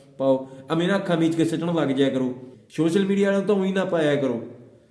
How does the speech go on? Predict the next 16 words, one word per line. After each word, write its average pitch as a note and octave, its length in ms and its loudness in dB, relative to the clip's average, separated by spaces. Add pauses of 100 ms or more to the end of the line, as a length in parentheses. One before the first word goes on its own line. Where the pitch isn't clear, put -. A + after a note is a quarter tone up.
(500)
ਸੋਚੋ E3 340 0
ਵੀ F#3+ 80 -2
ਭੈਣ F3+ 300 -2
ਦੇ E3 100 0
ਯਾਰ, F3 180 2
ਜਦੋਂ D#3 220 -2
ਲ-, C#3 440 -2 (140)
ਊਂ E3+ 180 -2
ਤਾਂ F3+ 100 2
ਲੱਕ D3+ 220 2
ਹਿਲਾਉਂਦੇ C#3+ 360 2
ਤੁਰੇ D3+ 240 2
ਫਿਰਦੇ C#3+ 440 2
ਆ, C#3 200 -2 (960)
ਠੀਕ E3+ 200 -2
ਆ, F3+ 180 -4